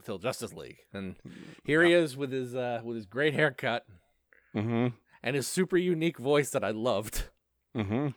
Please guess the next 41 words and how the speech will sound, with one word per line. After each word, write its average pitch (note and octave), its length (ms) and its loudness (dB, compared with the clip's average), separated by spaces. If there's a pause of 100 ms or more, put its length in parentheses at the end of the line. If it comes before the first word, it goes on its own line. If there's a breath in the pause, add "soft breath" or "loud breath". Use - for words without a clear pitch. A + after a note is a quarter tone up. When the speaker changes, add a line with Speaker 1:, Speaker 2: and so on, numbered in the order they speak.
(300)
Speaker 2:
I D#3+ 140 2
thought C#4 300 2
he F3 120 -2
was E3 340 2
Rob A#2+ 280 0
Paulson, A2+ 340 2
and E2+ 140 -2
maybe G#2 180 2
he A2 80 0
was A2+ 240 2
last G2 240 -2
time, C3 260 0
but G2+ 120 0
he's F#2 180 -6
a F#2+ 60 -8
different F#2 320 -6
guy C2+ 80 -10
this C2 100 -12
Speaker 1:
I A2+ 60 2
don't C3+ 140 2
think C3+ 100 -2
Speaker 2:
time. - 20 -6
Speaker 1:
he A#2 60 -4
was G2+ 220 -4
this F#2 180 -10
ti-, G#2 200 -10
uh, F#2+ 220 -10
I C#3 140 0
definitely F3+ 380 4
Speaker 2:
No. - 60 4
Speaker 1:
looked - 200 -2
it B2+ 80 2
up, C3 120 2
and C#3 80 -4
it A2 60 -4
wasn't A#2+ 240 -4
anyone A#2 240 -4
I A2 60 -4
was G2+ 160 -6
familiar G2+ 280 -6
with. B2+ 220 -2